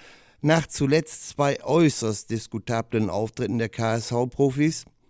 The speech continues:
Mein Name ist Andreas Geidel und an meiner Seite in unserem kleinen, feinen Studio sitzt heute in Vertretung unseres Stammmoderators Niklas Schomburg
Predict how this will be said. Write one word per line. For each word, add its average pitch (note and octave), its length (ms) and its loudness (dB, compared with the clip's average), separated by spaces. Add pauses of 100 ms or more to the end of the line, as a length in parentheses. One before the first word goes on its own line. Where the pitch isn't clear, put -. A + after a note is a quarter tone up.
(160)
Mein A2+ 280 2
Name A2 280 2
ist G#2+ 120 -2
Andreas A#2 520 0
Geidel D3+ 400 -2
und F#2+ 180 -2
an F#2 80 -2
meiner F2+ 300 0
Seite G2+ 260 0
in G2 100 0
unserem F#2+ 380 -2
kleinen, G#2+ 300 0
feinen G#2 280 -2
Studio D3 460 4
sitzt A2+ 300 -6
heute A2 200 2
in G#2 160 0
Vertretung B2 580 -2
unseres A#2 420 -2
Stammmoderators B2+ 920 0
Niklas D#3 400 0
Schomburg C#3+ 640 2